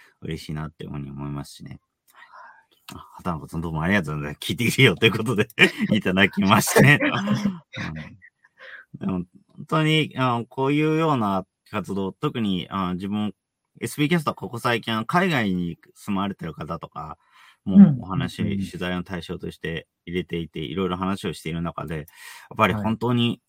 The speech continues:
Speaker 2: はい。
Speaker 1: あ、やっぱこの地域でやってることって意外とこういう特徴あるんだとか、逆に、
Speaker 2: うん、うん、うん。
Speaker 1: あれ、これって日本でもやってることじゃないとか、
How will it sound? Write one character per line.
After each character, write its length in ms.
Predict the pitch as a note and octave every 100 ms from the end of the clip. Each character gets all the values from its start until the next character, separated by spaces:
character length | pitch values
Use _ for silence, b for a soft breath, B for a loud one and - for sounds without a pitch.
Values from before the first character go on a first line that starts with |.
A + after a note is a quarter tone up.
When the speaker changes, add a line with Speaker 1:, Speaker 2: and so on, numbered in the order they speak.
| _
Speaker 2:
は 80 | A#2
い。 40 |
Speaker 1:
あ、 80 | A#2 - _ - _ _
や 100 | - A#2+
っ 40 |
ぱ 100 | -
こ 180 | - F3+
の 280 | A3 A#3 A3 _
地 200 | - -
域 180 | - -
で 120 | F#2+
や 120 | F2+
っ 80 | E2
て 100 | -
る 100 | F#2
こ 120 | F#2+
と 120 | E2+ F2
っ 60 | - _
て 200 | E2 D2 -
意 120 | G2+
外 260 | D#3 G3+
と 160 | F#3+ F#3+
こ 240 | - D3+
う 60 | D3+
い 100 | D3+
う 40 | D3
特 300 | - B2 -
徴 340 | - C#3 C3 - -
あ 140 | A#2
る 120 | G#2+
ん 100 | F2
だ 140 | C#2+ C2+
と 100 | -
か、 260 | - D#2 B B B
逆 260 | E3+ - A#3
に、 180 | A3+
Speaker 2:
う 20 | A3
ん、 120 | G3 G3+ F#3+ _
う 40 |
ん、 40 | -
う 20 |
ん。 60 | D#2+
Speaker 1:
あ 120 | F#3
れ、 100 | B3
こ 200 | A#3 F3+
れ 120 | G#3+
っ 40 | G#3
て 500 | - - G3 F3 - _ _ _ -
日 120 | D#3
本 200 | G#3+ F#3
で 60 |
も 100 | F2+
や 100 | D#2+
っ 40 | D#2+
て 80 | G2
る 60 |
こ 100 | G#2
と 60 | F#2+
じ 80 | E2
ゃ 40 |
な 160 | D2 C#2+
い 60 |
と 80 | D2+
か、 260 | - -